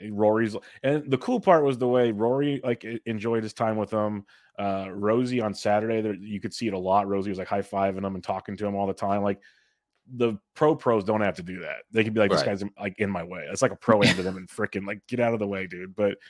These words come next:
Speaker 2: Right.
Speaker 1: he was proving he belonged, and it was cool to see. And I'm looking forward. Like, I'm, I'm rooting for him. I want him to do well. But, like, this week's an invitational. He took one of the hundred and twenty spots of a potential guy.
Speaker 2: Right.
Speaker 1: Um, it's interesting. He's, he's already in the next year's P G A.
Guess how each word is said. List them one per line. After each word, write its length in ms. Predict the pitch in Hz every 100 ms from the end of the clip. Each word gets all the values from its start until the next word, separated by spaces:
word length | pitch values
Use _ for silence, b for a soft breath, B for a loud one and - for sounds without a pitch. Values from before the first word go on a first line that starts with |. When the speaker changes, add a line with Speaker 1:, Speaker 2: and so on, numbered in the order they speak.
| B
Speaker 2:
Right. 260 | 76 78 -
Speaker 1:
he 100 | 123
was 180 | 135
proving 360 | - - 131 139
he 60 | 123
belonged, 440 | 98 107 120 120
and 80 | 104
it 40 |
was 120 | 98
cool 220 | - 135 120
to 80 |
see. 320 | 98 - 113 117
And 100 | 95
I'm 80 |
looking 220 | 110 127 113
forward. 320 | 101 101 123
Like, 100 | 107
I'm, 240 | 104 95 -
I'm 180 | 117 113
rooting 280 | 117 175 240
for 240 | - 98
him. 80 | 113
I 60 | 101
want 260 | 92 120
him 120 | 151 104
to 80 |
do 180 | 92 92
well. 220 | 87 87 98
But, 180 | 95 - b b b
like, 120 | 104 98
this 160 | 120
week's 160 | 143 127
an 120 | 117
invitational. 420 | 110 117 113 - 90
He 60 |
took 120 | 101 98
one 120 | 104
of 60 |
the 80 | 98
hundred 180 | 107 101
and 100 | 92
twenty 160 | 98 90
spots 540 | - 92 - - - _ -
of 200 | 95 92
a 80 | 92
potential 460 | - - 104 - 92
guy. 300 | 92 92 87 B B B B 95
Speaker 2:
Right. 180 | 92 92
Speaker 1:
Um, 200 | 87 85 _ _ _
it's 180 | 104 98
interesting. 380 | 104 90 - 90
He's, 100 | 95
he's 160 | 101 104
already 260 | 107 113
in 80 | 107
the 80 | 110
next 220 | 107 -
year's 120 | 104
P 180 | - 113
G 200 | 98 104
A. 280 | 104 101 101